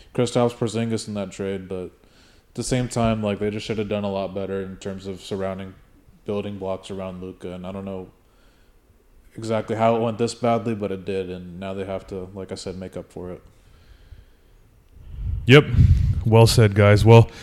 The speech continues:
Speaker 2: thanks for joining on this episode. It's great to always do these podcasts in person.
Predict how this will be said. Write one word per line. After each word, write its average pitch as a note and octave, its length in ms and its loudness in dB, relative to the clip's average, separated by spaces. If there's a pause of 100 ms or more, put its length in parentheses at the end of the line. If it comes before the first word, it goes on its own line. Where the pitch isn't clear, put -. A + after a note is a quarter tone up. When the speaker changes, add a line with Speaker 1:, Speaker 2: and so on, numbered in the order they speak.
(140)
Speaker 2:
thanks C#3+ 240 10
for C#3+ 60 10
joining C#3 580 10
on B2 180 8
this B2 160 8
episode. B2 640 10
It's - 160 -4
great A#2 220 10
to A#2 160 6
always A2 340 10
do A2 260 10
these G#2+ 180 6
podcasts G#2+ 600 8
in G#2 140 4
person. A2+ 560 10